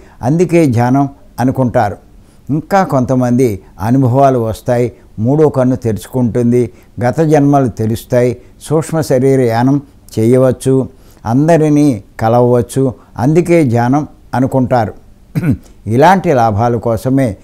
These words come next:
ధ్యానం అనుకుంటారు. అందుచేత ధ్యానం చేస్తూ ఇవన్నీ వచ్చాయా లేదా అని చూస్తారు, వాటి కోసం ఆశిస్తారు.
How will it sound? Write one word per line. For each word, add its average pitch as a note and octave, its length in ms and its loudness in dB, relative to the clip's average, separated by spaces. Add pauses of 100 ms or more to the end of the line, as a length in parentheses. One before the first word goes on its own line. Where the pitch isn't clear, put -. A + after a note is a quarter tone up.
(180)
ధ్యానం A2+ 440 -2
అనుకుంటారు. A2+ 600 -4 (480)
అందుచేత A#2 760 -2 (300)
ధ్యానం C3 460 -2 (100)
చేస్తూ A#2 540 -2 (360)
ఇవన్నీ B2 600 0 (200)
వచ్చాయా C3+ 640 2
లేదా B2 420 0 (260)
అని C#3+ 160 0 (100)
చూస్తారు, A#2+ 420 -2 (500)
వాటి C#3+ 300 -2
కోసం B2 500 -2 (260)
ఆశిస్తారు. A2+ 680 -4